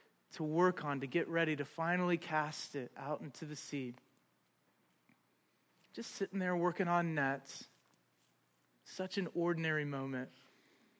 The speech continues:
That's worship. This is worship. Romans twelve, Paul talks about offering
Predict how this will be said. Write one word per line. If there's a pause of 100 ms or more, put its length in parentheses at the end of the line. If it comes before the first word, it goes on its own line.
(1800)
That's
worship. (1800)
This
is
worship.
Romans
twelve,
Paul
talks
about
offering